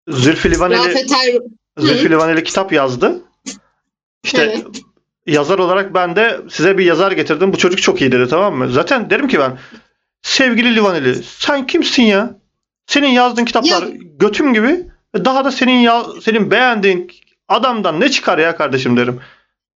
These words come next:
Speaker 2: Abi Livaneli eleştirin sadece sana. Ben şu güne kadar Livaneli'yi bu kadar sert eleştiren bir adam görmedim.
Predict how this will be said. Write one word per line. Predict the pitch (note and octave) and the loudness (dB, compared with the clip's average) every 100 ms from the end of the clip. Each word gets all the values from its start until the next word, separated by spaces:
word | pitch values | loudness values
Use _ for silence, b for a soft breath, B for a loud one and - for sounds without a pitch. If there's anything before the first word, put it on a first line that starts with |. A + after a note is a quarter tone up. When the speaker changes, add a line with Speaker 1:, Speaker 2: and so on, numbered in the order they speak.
| _ _ _ D#4+ | _ _ _ -4
Speaker 2:
Abi | D#4+ B3 - _ _ | -2 -2 -6 _ _
Livaneli | A#3+ C4 F#4 G4 F#4+ _ G4 C#4 - _ A3+ E4+ A4 _ _ _ _ _ _ _ _ _ - | -4 0 -2 -2 -6 _ 2 2 -4 _ -4 -4 -8 _ _ _ _ _ _ _ _ _ -4
eleştirin | C4+ C4 - _ C4 - C4 _ - C#4+ A#4 - | -2 -2 -6 _ -8 -6 -8 _ -4 -2 -2 -6
sadece | - - G4 E4 E4 | -10 -2 0 2 0
sana. | F4 E4 B3+ A3+ | -2 -2 -2 -2
Ben | E4+ F#4+ | -2 -2
şu | - - G4+ | -4 0 2
güne | G4 C#4+ C#4 | 2 0 -2
kadar | C4 C4+ | -2 -2
Livaneli'yi | C4+ D4+ D#4+ C4+ C4+ | 0 0 0 -2 -4
bu | C#4+ | -4
kadar | D#4+ C4+ | -2 -2
sert | C4+ D#4 D4+ | -4 -4 -2
eleştiren | D4+ A#3+ - C4 B3+ | -2 -4 -4 -4 0
bir | B3+ | 0
adam | A#3+ C4 B3 | 0 -2 -2
görmedim. | A#3+ G3+ G3 | -2 -2 -8